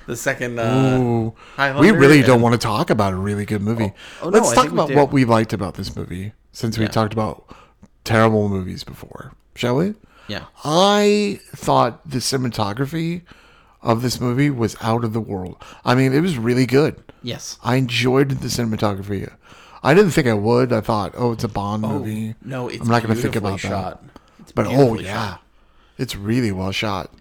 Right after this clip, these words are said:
Speaker 1: And I also didn't get, like, I don't get the sense of, uh, like, sometimes when you see these movies in, like,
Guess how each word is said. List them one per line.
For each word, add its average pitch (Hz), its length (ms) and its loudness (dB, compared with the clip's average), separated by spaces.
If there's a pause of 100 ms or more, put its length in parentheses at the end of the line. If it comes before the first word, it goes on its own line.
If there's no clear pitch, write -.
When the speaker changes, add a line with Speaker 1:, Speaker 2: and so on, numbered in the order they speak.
(600)
Speaker 1:
And 190 100 -4
I 190 100 -2
also 233 320 -4
didn't 180 340 -2
get, 143 320 -2
like, 117 340 -6 (640)
I 151 120 -4
don't 185 300 -2
get 202 160 -6
the 156 100 -2
sense 131 560 -6 (180)
of, 104 680 -6 (100)
uh, 92 420 -8 (1500)
like, 151 140 -6
sometimes 202 400 -6
when 175 100 -4
you 160 60 -2
see 160 240 -10
these 131 80 -8
movies 135 300 -6
in, 139 120 -8
like, 107 240 -8